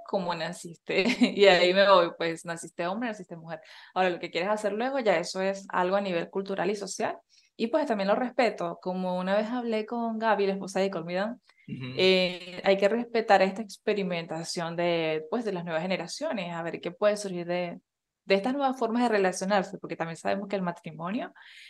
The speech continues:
Speaker 1: es una institución que tiene un pasado quizás no tan lindo, entonces hay que, pues, respetar un poco la evolución y s-, sin perder, pues, el enfoque de,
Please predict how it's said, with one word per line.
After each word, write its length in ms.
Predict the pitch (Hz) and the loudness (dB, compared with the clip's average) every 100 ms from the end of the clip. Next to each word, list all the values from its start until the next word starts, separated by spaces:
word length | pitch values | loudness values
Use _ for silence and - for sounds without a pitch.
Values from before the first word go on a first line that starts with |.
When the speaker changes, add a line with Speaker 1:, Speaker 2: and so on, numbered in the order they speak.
| _ | _
Speaker 1:
es 120 | 180 | 0
una 140 | 190 208 | 2 2
institución 520 | 202 208 185 - 196 | 0 0 0 2 2
que 100 | 202 | 2
tiene 200 | 202 180 | 2 0
un 100 | 190 | 0
pasado 440 | 190 190 190 180 180 | 0 2 2 2 2
quizás 280 | 185 170 170 | -4 -4 -4
no 340 | 180 185 185 | -4 -2 0
tan 240 | 180 185 196 | 0 0 0
lindo, 280 | 202 190 175 | -2 -2 -4
entonces 520 | 170 170 185 185 196 196 - _ _ _ _ _ _ _ _ | -6 -8 -4 -4 -4 -10 -20 _ _ _ _ _ _ _ _
hay 320 | - 202 196 196 | 0 6 6 6
que, 320 | 262 262 240 | 2 4 2
pues, 180 | - 196 | 2 0
respetar 360 | 196 196 190 170 | 0 -2 2 2
un 80 | 185 | 2
poco 200 | 202 208 | 4 8
la 80 | |
evolución 640 | 202 190 175 185 214 285 - | 8 6 2 0 -2 -2 -6
y 220 | - 214 202 | -6 -4 -4
s-, 220 | 196 - _ | -8 -16 _
sin 680 | _ _ - - 226 208 202 | _ _ -20 -4 0 0 2
perder, 460 | 180 170 165 165 175 | 2 2 0 -2 -2
pues, 180 | 180 180 | -4 -4
el 120 | 180 | -6
enfoque 460 | 165 - 160 156 175 | -8 -10 -12 -6 -2
de, 460 | 175 165 165 160 | -2 -2 -4 -10